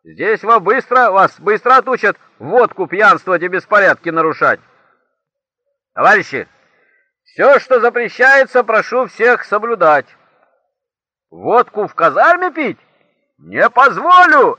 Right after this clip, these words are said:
это вам не детский сад». Когда курсанта ругают, он должен встать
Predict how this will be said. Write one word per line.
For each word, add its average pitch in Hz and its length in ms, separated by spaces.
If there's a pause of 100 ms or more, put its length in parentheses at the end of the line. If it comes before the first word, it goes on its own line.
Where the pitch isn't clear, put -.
это 277 420
вам 285 320
не 294 100
детский 269 440
сад». 220 320 (2250)
Когда 220 380
курсанта 202 600
ругают, 190 600
он 180 240
должен 180 380
встать - 560